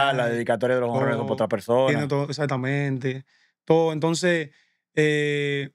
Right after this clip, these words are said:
Speaker 2: es chévere, y más cuando tú puedes crecer al lado de ella también, tú sabes, que tengo la oportunidad de crecer al lado de ella, verla crecer y eso. Eh,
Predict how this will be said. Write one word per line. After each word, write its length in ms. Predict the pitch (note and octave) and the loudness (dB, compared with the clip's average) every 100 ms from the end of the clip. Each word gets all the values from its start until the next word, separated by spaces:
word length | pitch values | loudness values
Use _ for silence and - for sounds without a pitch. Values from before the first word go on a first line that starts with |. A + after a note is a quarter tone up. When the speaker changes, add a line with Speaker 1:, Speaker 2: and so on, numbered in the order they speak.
| _ D#3+ | _ -2
Speaker 2:
es 120 | E3 | -2
chévere, 380 | - F3 F#3+ D#3+ | 2 2 2 0
y 20 | |
más 140 | C#3+ C#3+ | -2 0
cuando 220 | D#3 D3+ | -2 -2
tú 560 | D#3 D#3+ D#3+ D#3 C#3 C3+ _ _ _ _ _ _ - | 0 0 0 0 -4 -10 _ _ _ _ _ _ -2
puedes 200 | D3+ D3+ | 0 2
crecer 260 | D3+ C#3+ C#3+ | 0 0 0
al 40 | |
lado 180 | C#3+ C3+ | 0 -2
de 80 | D#3+ | -2
ella 120 | F3+ | -4
también, 360 | D3 C#3+ F#3+ E3 | -4 -4 -4 -6
tú 60 | |
sabes, 340 | - D#3+ B2+ B2+ _ | -6 -4 -4 -10 _
que 100 | D3 | -4
tengo 160 | C#3 | 0
la 80 | D3 | 0
oportunidad 600 | C#3+ C#3 C#3+ C#3 C#3 C3+ C3+ | 0 -2 0 0 0 -2 -2
de 140 | C3+ | -2
crecer 280 | C3+ B2 C#3+ | -4 -2 -2
al 80 | C#3 | 0
lado 200 | C3+ C3 | 0 0
de 140 | C#3+ | -2
ella, 140 | D3 C3+ | -2 -2
verla 220 | C3+ C#3 | -4 -4
crecer 540 | C3 A#2+ D#3 D3 C#3+ C3+ | -4 -4 0 0 0 -2
y 60 | |
eso. 480 | C3+ C#3+ C3+ C#3+ C3+ _ _ _ _ - | -2 -4 -4 -8 -10 _ _ _ _ -2
Eh, 800 | C#3+ C3+ C3+ C3 C3 C3 B2 | 0 2 0 -2 -4 -4 -6